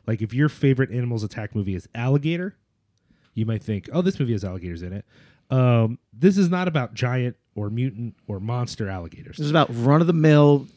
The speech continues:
Speaker 2: everyday-ass alligators just doing what they do best.
Speaker 1: And here's the thing. It might seem kinda ridiculous. Like, "Well, you know, alligators aren't that dangerous." And it's exaggerated, but, uh,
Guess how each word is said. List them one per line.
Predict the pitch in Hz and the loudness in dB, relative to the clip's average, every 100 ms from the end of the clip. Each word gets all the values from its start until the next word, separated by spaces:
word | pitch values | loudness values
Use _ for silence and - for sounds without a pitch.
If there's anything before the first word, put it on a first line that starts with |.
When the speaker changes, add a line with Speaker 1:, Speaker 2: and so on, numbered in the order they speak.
| - | -2
Speaker 2:
everyday-ass | 165 165 160 156 139 135 131 | 2 4 6 4 4 0 0
alligators | 135 120 113 113 107 | -2 -2 -2 -2 -2
just | 113 | -4
doing | 104 123 | 0 0
what | 123 | 0
they | 120 123 | -2 -2
do | 120 | -2
best. | 104 95 - - _ - | -4 -8 -10 -16 _ -4
Speaker 1:
And | 165 | 0
here's | 175 226 | 4 4
the | 208 | 2
thing. | 220 175 - | -2 -6 -2
It | 165 160 | -2 0
might | 185 226 | -2 -2
seem | - 151 143 160 | -4 0 0 -2
kinda | - 110 117 | -8 -4 0
ridiculous. | 139 247 - 87 - | 0 0 -4 -6 -6
Like, | 82 - 120 | -12 -12 -6
"Well, | 123 120 110 113 | -4 -4 -6 -8
you | 185 | -8
know, | 135 80 - - | -6 -8 -12 -8
alligators | 196 131 90 85 | -6 -6 -8 -8
aren't | 92 85 | -10 -10
that | 113 147 - _ - | -8 -8 -8 _ -6
dangerous." | 139 160 82 90 - | -4 -4 -6 -12 -10
And | 180 - - - - | -10 -10 -20 -20 -10
it's | 349 | -8
exaggerated, | 285 107 110 160 113 104 131 175 _ _ - | -8 -6 -2 0 0 0 -4 -6 _ _ -6
but, | 139 139 - | -4 -4 -2
uh, | 131 113 117 | -2 0 -4